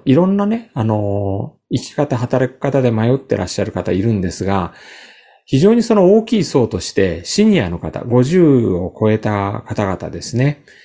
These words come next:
あの、お悩みの方がいらっしゃると。で、そうした方々にですね、あの、例えば会社勤めしてると、役職定年だったり、定年だったり、その先どういうふうに生きていこうかと、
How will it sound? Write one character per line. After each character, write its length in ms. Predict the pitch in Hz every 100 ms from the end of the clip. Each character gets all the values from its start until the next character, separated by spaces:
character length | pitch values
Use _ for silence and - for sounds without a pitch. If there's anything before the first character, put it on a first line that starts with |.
| - - _
あ 160 | 117 104
の、 640 | 101 98 95 95 98 - -
お 80 | 107
悩 260 | 110 113
み 80 | 113
の 120 | 107
方 180 | 110 98
が 120 | 87
い 80 | 85
ら 100 | 87
っ 20 |
し 160 | - 90
ゃ 60 |
る 100 | 85
と。 220 | 87 82 - _ _ -
で、 220 | 143 147
そ 180 | - 196
う 60 | 214
し 100 | -
た 100 | 226
方 220 | 226 226
々 280 | 214 - 98
に 100 | 90
で 120 | 85
す 120 | -
ね、 320 | 104 95 - -
あ 100 | 104
の、 420 | 101 98 98 120 _ - - - _ _ _ _ _ 117
例 100 | 135
え 40 |
ば 80 | 107
会 200 | 120 120
社 120 | 147
勤 240 | 135 147 120
め 80 |
し 80 | 98
て 100 | 120
る 140 | 104 104
と、 460 | 101 101 92 -
役 220 | - 104 -
職 240 | 123 -
定 200 | 139 117
年 220 | 101 90
だ 80 | 87
っ 80 | -
た 100 | 95
り、 120 | 87
定 200 | - 113
年 200 | 110 107
だ 100 | 107
っ 80 | 104
た 120 | -
り、 80 | 110
そ 120 | -
の 120 | 117
先 200 | 123 131
ど 180 | 117 151
う 40 | 247
い 60 |
う 20 |
ふ 80 | 180
う 60 | 117
に 120 | 98
生 60 | 92
き 40 |
て 100 | 90
い 80 | 85
こ 160 | - 80
う 60 |
か 160 | 82 85
と、 240 | 85 -